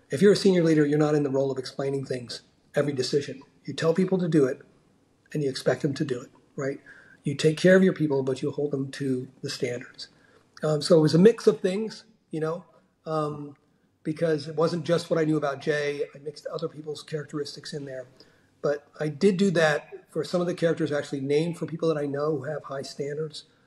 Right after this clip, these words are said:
um, who I think are, are high ethical standards, and I put them in a difficult situation. So, so far, nobody's complained, but, <laughs> and, um,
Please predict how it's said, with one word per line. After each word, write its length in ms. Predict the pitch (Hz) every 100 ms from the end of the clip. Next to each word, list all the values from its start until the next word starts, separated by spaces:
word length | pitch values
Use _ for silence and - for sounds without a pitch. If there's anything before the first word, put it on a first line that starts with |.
| _ _
um, 380 | 143 139 139 -
who 160 | - 143
I 80 |
think 240 | 156 160 151
are, 160 | 151 - - _ _
are 240 | 147 135 127
high 220 | - 147
ethical 340 | 143 131 170
standards, 460 | 156 165 147 143 -
and 120 | 151
I 100 | 131 - _ _ _
put 160 | 170
them 160 | 165 247
in 60 | 190
a 40 |
difficult 380 | 156 156 - 143
situation. 540 | 147 160 143 131 131
So, 100 | -
so 160 | - 202
far, 180 | 196 170
nobody's 300 | 165 156 151
complained, 560 | 151 185 175 131 135 - - _
but, 180 | 135 - - - - - - - - - _ _ _
<laughs> 0 | - - - - - - - - - 214 _ - - _ - - - - - _ _
and, 240 | 175 156 147
um, 240 | 143 147